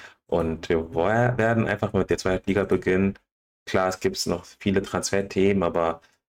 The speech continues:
ja, der Fußball hat wieder begonnen und es macht dann erstmal eher Sinn, über die zweite Liga zu sprechen, vor allem, weil es, weil wir jetzt einen zweiten Spieltag erlebt haben.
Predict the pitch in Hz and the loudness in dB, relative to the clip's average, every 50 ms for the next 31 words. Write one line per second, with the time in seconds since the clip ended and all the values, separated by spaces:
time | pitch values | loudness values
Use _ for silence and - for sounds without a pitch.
0 | _ _ _ _ _ _ _ _ _ - - 135 139 120 123 - - - 101 98 | _ _ _ _ _ _ _ _ _ 0 2 4 4 4 2 -2 -4 -6 -6 -2
1 | - 107 104 - 98 95 - - 92 85 85 78 - 90 98 107 113 117 113 - | -2 -2 0 0 0 0 0 0 0 0 0 -2 0 0 2 2 4 2 2 0
2 | - 95 95 90 90 87 - 87 82 - - - - 92 87 85 - - 85 - | 0 -2 -2 -2 -2 -4 -6 -8 -6 -6 -6 -4 -2 -2 -2 0 0 -2 -2 -2
3 | - 90 87 - - - 85 - 85 90 90 87 82 - 87 87 90 90 87 87 | -2 -4 -6 -6 -4 -6 -4 -2 -2 0 0 0 0 0 0 0 0 0 0 0
4 | 87 85 82 87 85 85 - _ _ _ _ - - _ _ _ _ _ _ - | 0 -2 -2 -2 -6 -8 -8 _ _ _ _ -20 -20 _ _ _ _ _ _ -2
5 | - 98 - 85 87 92 95 92 - - - - - - 87 87 - - - 87 | 0 0 0 2 0 0 0 -2 -4 -4 -8 -6 -2 -2 -2 -2 -2 -4 -6 -6
6 | 87 87 - - - 87 85 87 85 85 85 87 87 85 87 82 - - - - | -6 -8 -8 -4 -2 -2 0 0 0 -2 -2 -2 0 2 2 0 0 -4 -6 -8
7 | - _ _ _ _ _ - - 87 87 90 90 - 87 95 92 92 - - - | -14 _ _ _ _ _ -6 -2 0 0 0 0 0 0 0 0 -2 -2 -6 -4
8 | - 101 101 101 - 107 - 95 90 - - - 90 87 87 90 95 98 98 | -4 -2 -2 -2 -4 0 0 0 0 0 0 -2 0 0 0 0 -2 -2 -4